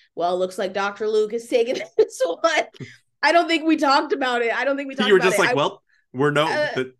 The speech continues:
Speaker 2: somebody else
Speaker 1: yeah,
Speaker 2: is working
Speaker 1: whatever.
Speaker 2: now."
Speaker 1: I, I understand why that ended up happening. I mean, the album was very, um, uh, what's the word I'm looking for? It sounded cohesive with him doing it that way, and it was more electronic pop leaning, which is kind of, I guess, what,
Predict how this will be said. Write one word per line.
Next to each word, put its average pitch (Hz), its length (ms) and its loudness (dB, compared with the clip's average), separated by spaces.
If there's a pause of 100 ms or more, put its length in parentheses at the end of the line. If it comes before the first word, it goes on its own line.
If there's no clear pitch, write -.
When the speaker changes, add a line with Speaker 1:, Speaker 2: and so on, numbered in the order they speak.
(120)
Speaker 2:
somebody 135 320 -4
else 165 140 0
Speaker 1:
yeah, 302 100 0
Speaker 2:
is 277 60 -2
working 311 260 -4
Speaker 1:
whatever. - 60 -6
Speaker 2:
now." 254 180 -6 (140)
Speaker 1:
I, 349 200 0 (120)
I 349 140 0
understand 330 680 -6
why 247 540 -4
that 214 180 -4 (160)
ended 233 220 -6
up 208 140 -6
happening. 247 480 -4
I 233 60 -2
mean, 240 340 -2 (180)
the 233 480 -2 (300)
album 302 400 -2
was 240 160 -2
very, 247 640 -2
um, 208 580 -10 (760)
uh, 196 580 -2
what's 180 200 -14
the 285 80 -10
word 269 160 -6
I'm 220 140 -6
looking 196 280 -10
for? 185 400 -6
It 254 160 -2
sounded 392 300 2
cohesive 339 680 -2 (240)
with 240 380 2
him 247 320 -2
doing 233 380 -2
it 185 160 -4
that 190 200 -4
way, 185 240 -2
and 214 80 -2
it 214 80 -4
was 214 140 -6
more 220 380 -2
electronic 208 680 -6
pop 196 240 -10
leaning, 208 440 -6
which 196 160 -8
is 190 120 -10
kind 190 220 -10
of, 190 100 -6
I 180 80 -6
guess, 190 240 -8
what, 190 280 -8